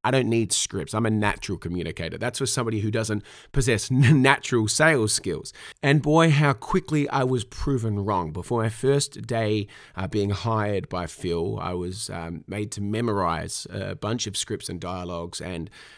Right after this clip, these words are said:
uh, in that first week using some of these scripts, I negotiated buyers up twenty or thirty thousand dollars. I think we put eight deals together in my first month, and a lot of that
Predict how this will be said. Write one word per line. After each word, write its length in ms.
uh, 220
in 160
that 160
first 560
week 460
using 400
some 220
of 60
these 240
scripts, 440
I 100
negotiated 800
buyers 460
up 180
twenty 260
or 80
thirty 300
thousand 460
dollars. 260
I 60
think 140
we 60
put 280
eight 240
deals 280
together 380
in 100
my 140
first 460
month, 400
and 240
a 80
lot 300
of 140
that 260